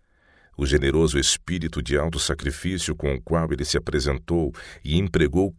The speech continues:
cada nervo no avanço desta grande obra, imediatamente provocou inveja, rancor, raiva e calúnia,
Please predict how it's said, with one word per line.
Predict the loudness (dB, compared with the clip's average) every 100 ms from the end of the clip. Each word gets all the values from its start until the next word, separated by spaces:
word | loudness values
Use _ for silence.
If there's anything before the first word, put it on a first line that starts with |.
| -4
cada | -2 -2 0 0
nervo | 0 0 0 -2 -2
no | -2
avanço | 0 2 2 2
desta | 0 0 0 -2
grande | 0 0 2 2
obra, | 2 2 0 -2 -18 -20 -18 -8
imediatamente | -4 -2 -2 0 0 0 0 -2
provocou | -2 0 0 2 0 2
inveja, | -2 2 2 2 0 -2 -2
rancor, | 0 0 0 0 2 2
raiva | 0 0 0 2 0
e |
calúnia, | 0 -2 0 0 0 0